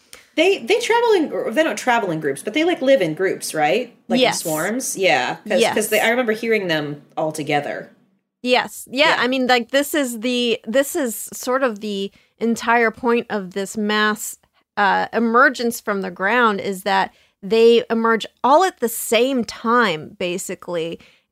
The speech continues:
Speaker 2: millions of them, and then all mate at the same time, lay their eggs at the same time, and then that'll start the process again. So
Speaker 1: Yeah, I was, 'cause, 'cause I bet, like, females probably aren't that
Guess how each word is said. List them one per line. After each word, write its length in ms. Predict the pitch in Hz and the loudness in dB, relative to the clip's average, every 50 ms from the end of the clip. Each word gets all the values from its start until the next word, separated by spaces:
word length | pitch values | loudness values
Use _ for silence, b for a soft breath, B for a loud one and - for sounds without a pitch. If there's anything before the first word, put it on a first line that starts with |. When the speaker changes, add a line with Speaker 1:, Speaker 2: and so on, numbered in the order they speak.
| _ _ _ | _ _ _
Speaker 2:
millions 760 | - 240 240 254 294 320 339 330 311 269 233 208 202 202 - | -2 0 2 2 4 2 2 2 2 2 2 2 2 0 -2
of 240 | 185 165 170 170 180 | 0 0 0 0 -2
them, 280 | 185 170 170 165 185 - b b b b | -4 -4 -4 -4 -4 -8 b b b b
and 120 | b 220 233 | b 0 2
then 80 | 233 226 | 4 6
all 160 | 240 247 247 | 8 6 6
mate 460 | 226 208 202 202 202 220 277 349 349 - | 6 2 -2 0 2 4 4 4 2 2
at 160 | 233 254 240 - | 0 -2 0 0
the 100 | 254 233 | -4 -6
same 300 | - - 233 220 214 220 | -2 -2 0 0 0 -2
time, 340 | - 233 214 214 208 208 | -2 -2 -2 0 -2 -2
lay 380 | - - 196 202 226 240 262 277 | -4 -6 -4 0 2 4 4 4
their 200 | 247 254 233 - - | 4 4 2 2 2
eggs 240 | - 240 254 226 226 | 2 2 2 2 2
at 160 | 262 226 - | 0 0 0
the 80 | 208 214 | -2 -6
same 280 | - - 226 208 202 214 | -6 -4 -4 -4 -4 -6
time, 280 | - 226 202 202 202 | -4 -4 -4 -2 -2
and 120 | 202 208 208 | -2 -2 -2
then 120 | 208 202 | -2 0
that'll 240 | 202 196 202 208 214 | 2 2 2 2 0
start 300 | - - - 214 190 - | -4 -4 -2 -2 -2 -2
the 80 | - 190 | -4 -8
process 560 | - - 208 185 202 - - 226 208 - - | -4 0 0 0 0 0 -4 -6 -6 -6 -8
again. 480 | 190 185 175 220 240 233 190 170 175 190 | -8 -6 -2 0 0 2 0 -2 -4 -10
So 300 | - - 226 196 196 190 | -10 -6 -4 -4 -2 0
Speaker 1:
Yeah, 340 | 208 208 196 190 180 165 - | 2 2 4 4 4 2 2
I 80 | - 233 | 2 2
was, 240 | 240 233 - - - - 240 233 | 0 0 -2 -6 -6 -6 -4 0
'cause, 280 | - 302 302 - - - - - - - - | 2 2 2 2 -2 -6 -16 -20 -20 -8 -2
'cause 160 | - 302 - | 0 2 2
I 80 | 294 277 | 2 2
bet, 200 | - 415 523 523 | 2 2 2 4
like, 140 | 494 403 381 | 2 2 0
females 440 | - - 330 349 392 349 277 262 - | 0 0 0 2 4 4 4 2 2
probably 320 | - 269 269 262 240 247 | 2 0 0 2 2 2
aren't 240 | - 202 208 208 - | 2 2 2 2 2
that 360 | - 196 180 170 170 185 - | 0 2 2 2 2 0 -2